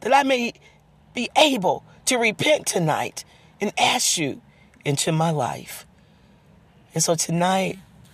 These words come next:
you're now saved because you are blood washed with the blood of Jesus, that he went to Calvary's cross for each and every one of us to become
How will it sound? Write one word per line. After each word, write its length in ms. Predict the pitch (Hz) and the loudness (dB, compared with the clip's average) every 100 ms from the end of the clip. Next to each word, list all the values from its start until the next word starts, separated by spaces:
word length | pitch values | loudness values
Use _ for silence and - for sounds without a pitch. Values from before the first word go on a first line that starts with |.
| - 190 196 - - - - - | -20 -20 -20 -20 -20 -20 -20 -10
you're 180 | 185 190 | -2 0
now 240 | 180 175 | 2 2
saved 580 | 180 - 107 107 123 - - - - - - _ - - | 0 0 0 -2 -6 -10 -20 -20 -20 -20 -20 _ -20 -6
because 340 | 170 196 175 | 0 2 2
you 100 | 196 | 2
are 60 | 156 | 0
blood 480 | 143 170 190 190 - | 2 4 4 4 0
washed 640 | 135 156 135 147 - - - - - - | 0 2 2 -2 -6 -10 -12 -20 -20 -6
with 140 | 175 | -4
the 100 | 165 | -2
blood 320 | 165 170 190 | 0 2 2
of 100 | 202 | 0
Jesus, 580 | 185 156 143 - 135 - - - - | -2 -4 -4 -6 -8 -10 -14 -20 -2
that 160 | 170 190 | 2 2
he 100 | 208 | 0
went 200 | 190 - | -2 -4
to 80 | 151 | -4
Calvary's 580 | - 190 190 190 190 | 4 4 4 -2 -4
cross 500 | - - 120 101 - - - - - | -6 -2 -2 -2 -8 -12 -20 -20 -20
for 140 | - - - | -12 -10 -4
each 260 | 220 214 | -4 -2
and 140 | 160 - | -4 0
every 320 | 175 202 208 | 0 0 -2
one 300 | 196 170 160 | -2 0 0
of 140 | 139 117 | -2 -4
us 300 | 65 - - - - _ _ _ _ _ _ | -6 -8 -12 -14 -20 _ _ _ _ _ _
to 100 | - | -4
become 560 | 156 147 - 196 175 | -2 -4 -2 -2 -2